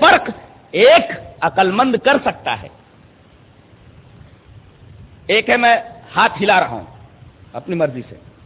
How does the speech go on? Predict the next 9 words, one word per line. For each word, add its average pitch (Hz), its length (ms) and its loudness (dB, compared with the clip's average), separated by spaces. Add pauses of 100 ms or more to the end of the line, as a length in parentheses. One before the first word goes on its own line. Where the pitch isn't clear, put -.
(440)
ہیں؟ 392 120 2 (380)
اور 180 160 2
ایک 214 240 -2
ہے 220 200 0 (400)
مجھے 190 240 2
راشا 196 380 2
ہو 190 180 4
گیا 120 200 -4
ہے۔ 82 60 -18